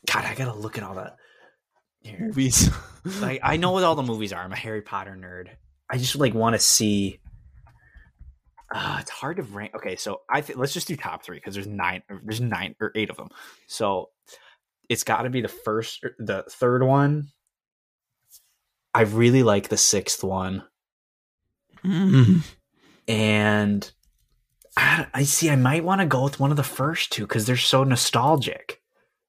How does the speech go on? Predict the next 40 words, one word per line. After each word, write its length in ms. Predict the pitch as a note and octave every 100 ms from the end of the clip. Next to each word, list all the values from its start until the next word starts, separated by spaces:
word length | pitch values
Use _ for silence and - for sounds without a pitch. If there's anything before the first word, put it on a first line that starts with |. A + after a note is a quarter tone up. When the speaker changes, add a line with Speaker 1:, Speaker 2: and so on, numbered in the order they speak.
| -
Speaker 2:
I 180 | B2 A#2+
hate 320 | A2+ - E2
the 60 | -
second 380 | - - - E2
one. 180 | A#2+ G#2+
<laughs> 680 | - - - - _ - -
Speaker 1:
I 100 | -
like 220 | A#2 G#2+
the 60 | G#2+
second 260 | - G2+
one 120 | F#2
a 80 | F2+
lot. 260 | F#2+ F#2 -
I 80 | A#2
might 200 | B2 C3+
have 100 | E3
to 80 | D#3
go 60 |
to 80 | C3+
the 60 | G#2+
Sorcerer's 480 | - A2+ - G2+ F#2
Stone 460 | - G2 - - - _ _ _ _ _ _ _ _
for 140 | - A2
my 100 | G2
Speaker 2:
The 40 |
Sorcerer's 340 | - D#3+ C#3 A#2+
Speaker 1:
third. 20 |
Speaker 2:
Stone 220 | C3+ A2
is 220 | G#2 - - - - - _
goated. 440 | - - - - - _ _ _ _ _ _ _ _ _ _ _ _ -
I 120 | A#2+
Speaker 1:
What 80 | B2
about 100 | C3 B2+
you? 60 |
Speaker 2:
love 80 | F#2+
Speaker 1:
What 100 | G#2+
are 40 |
your 100 | A#2
top 240 | A2+ G2+ F#2+
three? 280 | - F#2